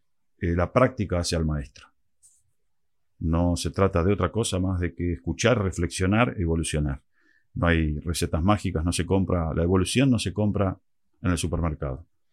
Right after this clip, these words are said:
La evolución de conciencia no se logra, eh, mágicamente.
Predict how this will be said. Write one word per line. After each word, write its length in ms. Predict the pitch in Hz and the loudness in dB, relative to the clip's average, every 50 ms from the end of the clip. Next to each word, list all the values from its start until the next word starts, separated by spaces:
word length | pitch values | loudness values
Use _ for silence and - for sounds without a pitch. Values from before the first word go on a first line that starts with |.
| _ _ _ _ - | _ _ _ _ -2
La 80 | 82 | 0
evolución 380 | 80 82 87 85 80 - 98 98 | 2 2 2 2 2 2 2 2
de 100 | 98 90 | 2 2
conciencia 560 | 92 90 90 - - 107 104 104 98 101 90 | 2 2 0 2 0 0 0 0 0 0 0
no 80 | 87 85 | 0 0
se 140 | - 90 | -2 0
logra, 520 | 85 85 85 85 85 80 82 78 78 73 - _ _ _ _ _ _ _ _ _ _ _ _ _ _ _ _ _ _ _ - | 0 2 2 2 2 0 0 -2 -4 -6 -10 _ _ _ _ _ _ _ _ _ _ _ _ _ _ _ _ _ _ _ -6
eh, 320 | - 87 80 80 78 78 76 | -2 -2 0 0 0 0 2
mágicamente. 800 | 85 92 87 - - 82 - 80 76 73 69 64 - - _ | 2 2 2 2 0 -2 0 0 0 -2 -2 -4 -8 -12 _